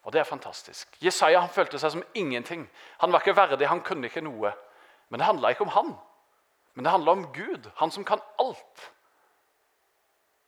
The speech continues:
Og Jesaja følte seg liten og uverdig, men så løfter Gud han opp, og så sier han, «Nei,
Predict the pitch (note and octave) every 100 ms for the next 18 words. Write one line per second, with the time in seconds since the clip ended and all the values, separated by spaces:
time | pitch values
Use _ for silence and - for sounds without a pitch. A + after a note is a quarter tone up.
0 | _ - C#3 - F3+ F#3+ G#3 D#3+ - F3
1 | G#3 F3+ A2 - D3+ D#3 D#3 A#2 G#2+ C3
2 | D3+ G#3+ A#3+ D4+ - - E3 B2+ A#2+ B2+
3 | A#2+ - - - - _ - G#2+ C3+ B2
4 | A2+ G2+ G#2 G2